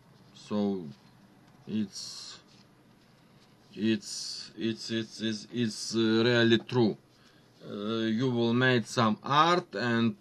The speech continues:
if you don't like, uh, you will don't, uh, show it or, or don't use, uh, the, that card. So this is it. Okay, thank you to watch,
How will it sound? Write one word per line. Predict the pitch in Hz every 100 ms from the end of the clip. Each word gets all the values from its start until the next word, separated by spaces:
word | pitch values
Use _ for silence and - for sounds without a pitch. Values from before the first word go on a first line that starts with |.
| -
if | 131 117 110
you | 110
don't | 98 113 107
like, | 110 113 123 135 120 -
uh, | 117
you | 107 101
will | 98 101
don't, | 95 117 131 127 - -
uh, | 113 110 110 107 107 107 101
show | - 127 143 135
it | 117 104
or, | 101 101 -
or | 113 110 101
don't | 104 110 98 -
use, | 95 123 131 - -
uh, | 110 110 107 98 - - - - 92
the, | 107 113 - 107 104 98 101
that | 113 110 -
card. | - 110 104 - _ _ - - _ _ - _ _ _ _ - _ _ - -
So | - 117
this | 113 180 -
is | 156
it. | 120 82 - - - - -
Okay, | 147 170 185 143 85 - - _ - _ -
thank | - 165 170 170 -
you | 160 190 202 - - _ - _ _ _ _ _
to | -
watch, | 135 131 143 120 107 -